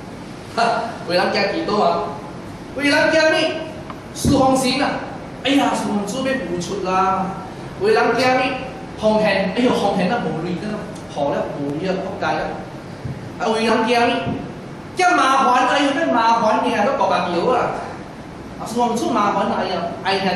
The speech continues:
你這個麻煩，買啦，買啦，買啦！有的人驚你，這無感謝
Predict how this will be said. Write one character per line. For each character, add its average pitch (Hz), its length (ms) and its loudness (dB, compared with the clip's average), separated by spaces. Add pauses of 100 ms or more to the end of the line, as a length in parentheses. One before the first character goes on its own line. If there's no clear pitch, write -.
你 185 140 -4
這 247 60 2
個 165 100 -2
麻 156 160 -2
煩， 170 120 -4
買 165 160 0
啦， - 0 -
買 165 60 0
啦， 165 120 -2
買 139 60 -4
啦！ 147 60 -6 (1300)
有 220 60 2
的 247 60 4
人 254 120 4 (140)
驚 285 200 4
你， 277 160 0 (1800)
這 320 160 2
無 233 180 6
感 294 180 4
謝 262 200 2